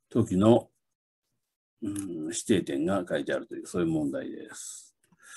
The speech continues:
微分方程式を例によって、オーディーソルブで解く時に、xが一の時にワイワンが一ですよというのが、ここのところであります。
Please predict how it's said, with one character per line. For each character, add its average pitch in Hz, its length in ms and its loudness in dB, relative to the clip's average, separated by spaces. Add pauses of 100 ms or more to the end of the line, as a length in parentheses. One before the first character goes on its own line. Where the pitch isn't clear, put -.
(480)
微 113 140 6
分 110 200 6
方 98 100 2
程 95 260 4
式 - 220 -4
を 90 80 2
例 85 160 2
に 80 100 0
よ 71 140 -2
っ - 40 -10
て、 92 260 0
オ 98 220 4
ー - 20 0
デ 90 100 0
ィ 90 60 6
ー 87 40 4
ソ 90 160 -4
ル 78 100 0
ブ 71 80 -6
で 82 180 0
解 85 120 -6
く 76 80 -6
時 71 180 -4
に、 90 360 6 (1200)
x 131 260 4
が 110 100 6
一 107 220 8
の 98 60 8
時 90 160 6
に 107 140 8
ワ 98 220 8
イ 92 60 4
ワ 92 180 4
ン - 60 2
が 95 140 2
一 - 120 -4
で 165 160 2
す - 120 -8
よ - 80 0
と - 140 -8
い - 140 -6
う - 120 -8
の - 100 2
が、 165 260 4 (360)
こ - 140 -20
こ 78 80 -2
の 69 100 -2
と - 120 -10
こ 67 100 -6
ろ 127 120 -10
で - 200 -2
あ - 80 -2
り - 120 -12
ま - 200 -14
す。 - 240 -18